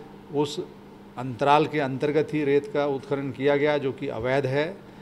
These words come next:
और साथ ही जो राष्ट्रीय संपदा है रेत,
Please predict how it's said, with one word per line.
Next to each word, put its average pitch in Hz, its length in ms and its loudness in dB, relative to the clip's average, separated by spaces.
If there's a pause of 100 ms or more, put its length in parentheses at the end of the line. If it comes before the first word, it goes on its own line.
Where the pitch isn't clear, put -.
(240)
और 123 120 -6
साथ 139 340 4
ही 165 280 0
जो 151 140 -2
राष्ट्रीय 131 420 0
संपदा 139 460 0
है 139 280 -2 (1120)
रेत, 156 280 4